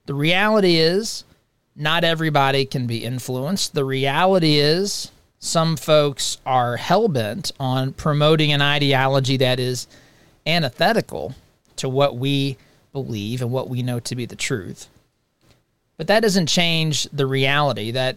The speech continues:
as long as I have, as long as I have breath, as long as you have breath, you have an opportunity, right? I, I think how you look at that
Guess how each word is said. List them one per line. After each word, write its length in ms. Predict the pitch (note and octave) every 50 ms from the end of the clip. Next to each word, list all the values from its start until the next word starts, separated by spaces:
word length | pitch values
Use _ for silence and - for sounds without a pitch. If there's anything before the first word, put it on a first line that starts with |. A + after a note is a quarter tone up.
| _ _ -
as 180 | C#3+ C#3 C3 C#3
long 360 | C#3 C#3+ D3 D#3+ F3+ G3+ G3
as 140 | F3+ D3 D#3
I 200 | D3 D3 D3+ D#3
have, 640 | D3 B2 C3+ A#2 G#2+ G#2 A2+ B2+ D3 D3+ - - - _ _ _ _ _ _ _ _ _ _ _ _ _ _ _ _ _ _ _ _ _ _ _ _
as 160 | G#2+ - -
long 180 | G#2+ A#2+ C#3+ D3+
as 100 | C#3 C#3+
I 100 | C#3 C3+
have 260 | B2+ B2+ B2 A#2+ A2+
breath, 340 | A#2+ G#2+ G#2+ A#2 D3 - C3
as 120 | A#2 C3
long 180 | C3+ D3 D3 C#3
as 140 | B2 A#2 C3
you 200 | C3+ D3 D#3+ C#3+
have 300 | B2+ C#3 C3+ B2 A#2+ -
breath, 340 | G#2+ G2+ G2+ A#2 B2 -
you 140 | - D3+ D#3
have 280 | C3 C3 D3 D3 C#3+ C#3
an 100 | C#3 C#3
opportunity, 760 | C3+ C3+ A#2+ B2 A2 G2+ - D3+ C3+ A#2+ G2+ F2 - A1 - _ _ _ _ _ _ _ _ _ _ _ _ _ _ _ _ _ -
right? 320 | - C3 D3+ D3+ D3+ D3+ -
I, 100 | - D#3
I 40 | F3
think 400 | E3 - G#3 G#3 G3+ G3 - - _ _ _ _ _ _ _ _ _ _ _ _ _ _ _ _ _ _ _ _ _ _ _ -
how 220 | - F#3 G3 G#3+
you 180 | G#3+ G3 F#3+ F#3
look 200 | F3 F3 - -
at 220 | C#3 A#2+ B2+ B2
that 580 | C#3+ D#3 D3 A2+ F#2 F#2 - - - - -